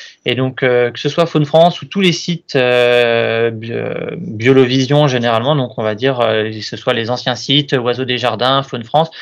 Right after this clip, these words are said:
ont été développés donc par la société suisse Biolovision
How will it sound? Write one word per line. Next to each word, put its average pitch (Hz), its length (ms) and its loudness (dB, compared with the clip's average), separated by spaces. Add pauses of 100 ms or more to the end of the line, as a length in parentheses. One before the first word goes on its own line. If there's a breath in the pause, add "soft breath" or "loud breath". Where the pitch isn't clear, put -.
(280 loud breath)
ont 151 140 2
été 147 220 0
développés 135 500 0
donc 127 160 -6
par 127 140 -2
la 127 80 -4
société 127 460 -10
suisse - 480 -8
Biolovision 127 760 0